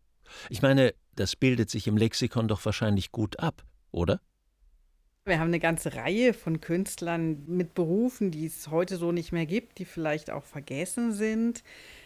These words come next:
Speaker 2: Wir haben tatsächlich intern für uns zu jeder Berufsbezeichnung auch eine Beschreibung.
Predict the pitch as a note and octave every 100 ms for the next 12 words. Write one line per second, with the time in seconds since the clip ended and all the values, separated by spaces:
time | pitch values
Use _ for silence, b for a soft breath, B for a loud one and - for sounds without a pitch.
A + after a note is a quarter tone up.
0 | B - F3+ F3+ G3+ F#3+ F#3+ F#3 F3 -
1 | F#3+ A#3 E4 D#4 - G#3 A3 B3 - G3+
2 | G3 C4 D#4 - F#3+ E3 F#3 G#3 G3+ G3
3 | F3+ G3 F3 F3 A3+ - A3+ - G#3 G3+
4 | G3+ G3 G#1+ F3 - F3+ E3+ E3 - -
5 | F#3+ A#3+ C4